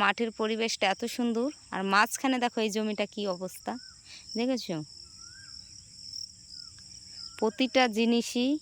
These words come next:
এই রকম, মানুষ যেরকম তার শরীরের যত্ন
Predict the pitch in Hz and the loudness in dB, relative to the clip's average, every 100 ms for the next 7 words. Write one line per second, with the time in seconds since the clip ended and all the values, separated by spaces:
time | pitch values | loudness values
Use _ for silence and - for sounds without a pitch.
0 | - - - - 196 202 190 - 170 165 | -6 -20 -18 -4 0 2 0 0 -2 -2
1 | 165 - - - - - - - - - | -6 -18 -20 -20 -18 -16 -16 -18 -8 2
2 | 185 214 254 208 214 240 233 247 262 302 | 4 6 2 2 4 4 4 4 4 4
3 | 285 - - - - - - - - - | -2 -16 -20 -20 -20 -20 -20 -20 -18 0
4 | 220 - 190 214 240 247 208 208 - | 0 2 0 4 4 4 4 4 4